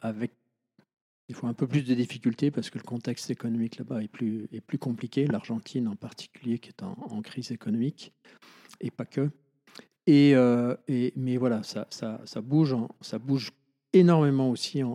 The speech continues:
en Amérique du Sud. L'Afrique. L'Afrique reste, euh, reste un peu à part. Euh, l'Afrique du Sud est un pays,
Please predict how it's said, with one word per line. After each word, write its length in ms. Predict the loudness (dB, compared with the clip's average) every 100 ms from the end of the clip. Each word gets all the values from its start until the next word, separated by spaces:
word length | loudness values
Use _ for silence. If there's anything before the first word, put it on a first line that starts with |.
| -4
en 120 | -2
Amérique 320 | 0 0 -2
du 100 | -4
Sud. 340 | -2 2 2 0 _ _ _ -20 -20 -20 _ _ _ _ _ _ _ _ _ _ _ _ -2
L'Afrique. 480 | 0 2 -2 -6 -12 -16 -18 -8
L'Afrique 400 | -6 -4 -2 -2
reste, 420 | 0 0 0 0 0
euh, 420 | 2 2 0 -4 -6
reste 280 | -4 -2 0
un 100 | 2
peu 140 | 4
à 80 | 4
part. 540 | 2 2 0 -4 -12 -14 -10
Euh, 360 | -8 -6 -4 -2
l'Afrique 320 | -4 -2 -4
du 100 | -6
Sud 380 | -4 -2 0 -2 -8 _ _ _
est 180 | -16 -8
un 80 | -8
pays, 360 | -6 -10 -6